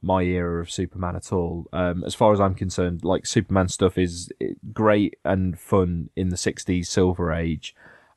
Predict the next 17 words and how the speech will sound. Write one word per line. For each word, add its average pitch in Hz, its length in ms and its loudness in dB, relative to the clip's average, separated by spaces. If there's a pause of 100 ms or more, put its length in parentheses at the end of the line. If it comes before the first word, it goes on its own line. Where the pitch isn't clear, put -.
(180)
The 101 100 -2
Bronze 113 340 2
Age 107 220 2
stuff 101 340 0
where 90 180 2
he 92 120 -2
goes 92 300 0
off 92 200 -2
and, 87 400 -4
and 87 240 -2
becomes 92 320 -2
a 90 60 -6
T 101 200 2
V 90 340 2 (400)
news 90 720 0
anchorman, 87 580 0 (460)
um, 90 400 4